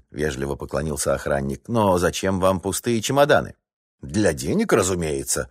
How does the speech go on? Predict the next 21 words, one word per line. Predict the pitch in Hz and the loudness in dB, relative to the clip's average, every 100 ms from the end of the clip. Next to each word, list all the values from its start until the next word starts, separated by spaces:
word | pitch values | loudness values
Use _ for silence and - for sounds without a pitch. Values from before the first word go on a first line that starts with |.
| _ | _
пояснил | 85 78 - 78 69 | -4 -4 -4 -4 -2
молодой. | 73 71 62 - - - - - - | -2 -2 -4 -8 -16 -20 -18 -20 -4
«Мистер | 98 - 101 92 | -2 0 2 2
Дженкинс | 87 147 - 76 - - | 2 2 2 -2 -2 -2
никогда | 143 143 143 120 92 | -4 2 2 6 4
не | 87 | 4
уходит | 80 - 139 123 | 2 2 0 0
с | |
пустыми | - 82 - 95 | -2 -6 -2 0
руками. | 90 90 65 57 104 - - - | 2 0 -4 -8 -12 -18 -20 -6
Это, | 143 143 131 | 2 8 8
если | 117 113 120 | 8 4 4
вам | 110 107 | 4 4
угодно, | 104 123 110 104 | 4 4 2 0
традиция | 123 123 90 71 - 78 | 4 4 2 -4 0 0
уносить | 80 98 90 - 113 | 2 0 0 -2 -2
с | - | 2
собою | 98 92 90 78 | 2 4 2 0
чемодан | 90 85 92 101 | 0 2 2 0
с | 80 | -2
выигрышем». | 67 60 62 58 58 | -6 -8 -10 -10 -12